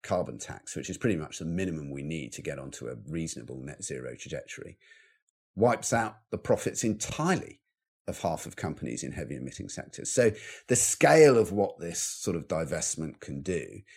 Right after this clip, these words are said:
is really underpowered relative to what is necessary. And then the final point I'd want to make on this kind of cost of equity dimension goes back to the work of,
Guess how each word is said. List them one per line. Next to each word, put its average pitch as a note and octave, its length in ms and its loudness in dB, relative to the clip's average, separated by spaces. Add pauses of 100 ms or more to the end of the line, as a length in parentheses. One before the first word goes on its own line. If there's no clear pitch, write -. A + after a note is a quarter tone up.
(180)
is G#2+ 200 2
really B2+ 500 8
underpowered A#2+ 840 0 (520)
relative G#2 680 2
to - 120 -2
what E2 200 -2
is D2 120 -6
necessary. - 720 -8 (520)
And C#3+ 60 2
then E3 80 8
the - 60 6
final G#3 400 4
point D#2+ 240 -4
I'd C#2+ 120 -4
want C#2+ 160 -10
to B1 40 -10
make G#1+ 360 -14 (240)
on D#2+ 160 -6
this - 240 -8
kind C2+ 180 -10
of - 60 -16
cost - 260 -8
of - 80 -12
equity A#1+ 600 -8 (140)
dimension A#1+ 760 -12 (420)
goes B2 260 8
back F#2+ 460 0
to E2 560 0
the D#2 300 -2
work D2+ 380 -4
of, C2 280 -8